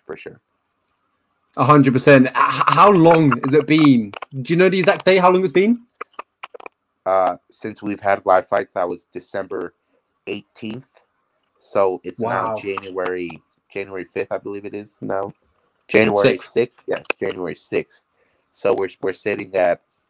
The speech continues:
Speaker 1: yeah, I'm, I'm not great at mental math like
Speaker 2: Nine
Speaker 1: that,
Speaker 2: days.
Speaker 1: but, uh, we're, been over twenty days. Been over twenty days.
Speaker 2: Oh.
Speaker 1: For sure.
Speaker 2: Yeah, th-, th-, yeah, yeah, hundred percent.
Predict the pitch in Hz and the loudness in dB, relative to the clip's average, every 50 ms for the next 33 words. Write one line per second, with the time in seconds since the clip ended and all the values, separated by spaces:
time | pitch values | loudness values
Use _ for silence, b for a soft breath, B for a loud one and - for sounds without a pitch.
0 | _ _ _ _ _ _ _ _ _ _ _ _ _ _ _ _ _ _ _ _ | _ _ _ _ _ _ _ _ _ _ _ _ _ _ _ _ _ _ _ _
1 | _ _ _ _ - - 98 95 95 101 - - 123 120 110 98 95 - _ - | _ _ _ _ -8 -4 -4 -4 -4 -6 -8 -10 -8 -8 -8 -8 -10 -10 _ -8
2 | 92 87 85 92 90 - _ _ 90 90 82 - - 87 82 80 80 76 76 - | -6 -6 -6 -6 -8 -10 _ _ -14 -14 -14 -12 -10 -10 -10 -8 -10 -12 -10 -10
3 | - 85 - 147 151 165 165 156 147 143 117 101 92 82 78 - - _ _ - | -10 -2 2 4 6 6 6 6 4 4 2 2 -2 -4 -6 -8 -12 _ _ -20
4 | - - - - _ _ - 160 143 147 139 131 131 123 - - 127 117 117 110 | -20 -20 -20 -20 _ _ 0 2 2 2 2 0 0 -4 -4 -4 -6 -6 -6 -8
5 | 98 92 80 73 _ _ _ _ - 123 123 123 113 - 104 - _ - - 98 | -12 -12 -12 -12 _ _ _ _ -8 -8 -8 -8 -10 -10 -12 -16 _ -16 -16 -16
6 | 98 92 90 - 76 67 - _ _ - 156 127 110 - - _ _ _ _ _ | -16 -18 -16 -14 -14 -14 -16 _ _ 0 0 0 0 -2 -6 _ _ _ _ _
7 | _ _ _ _ _ _ _ _ _ _ _ _ - - - - 147 143 127 - | _ _ _ _ _ _ _ _ _ _ _ _ -14 -10 0 2 4 4 4 2
8 | 135 131 127 139 127 139 123 - 135 127 135 120 120 123 127 127 110 101 - _ | 0 -4 -4 -4 -6 -8 -8 -4 -2 0 0 0 0 0 0 0 0 0 -4 _
9 | - 156 151 131 131 - - - 117 104 - | 0 2 2 2 0 -2 -2 -2 -2 -2 -4